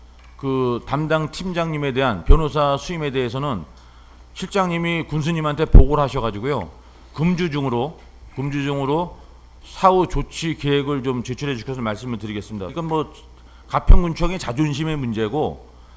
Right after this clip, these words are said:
가평군청이 올곧게 가기 위해서는 일하는 사람에 대해서 보호해주고 대변해주지 않으면 누가 열심히 일하겠습니까? 시대에 따라서 그 시민의 논리에 따라서 움직인다 그러면 가평군청은 그 또 다른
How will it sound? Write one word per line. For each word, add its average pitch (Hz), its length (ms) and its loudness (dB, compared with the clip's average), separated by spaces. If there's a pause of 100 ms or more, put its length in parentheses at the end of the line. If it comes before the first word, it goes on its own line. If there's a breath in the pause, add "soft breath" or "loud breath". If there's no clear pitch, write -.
(200 loud breath)
가평군청이 156 760 2
올곧게 151 440 0
가기 147 240 2
위해서는 147 440 -4
일하는 147 300 -4
사람에 139 380 -2
대해서 135 680 -4 (320 loud breath)
보호해주고 147 1120 0
대변해주지 127 600 0
않으면 123 540 -4 (500 loud breath)
누가 202 220 0
열심히 175 360 0
일하겠습니까? 139 580 -2
시대에 175 260 -8
따라서 151 640 -4 (880)
그 135 320 -6 (520)
시민의 202 320 -4
논리에 156 260 0
따라서 147 280 0
움직인다 135 440 -4
그러면 135 220 -4
가평군청은 170 1400 -6 (480 loud breath)
그 131 460 -4
또 196 100 0
다른 202 340 2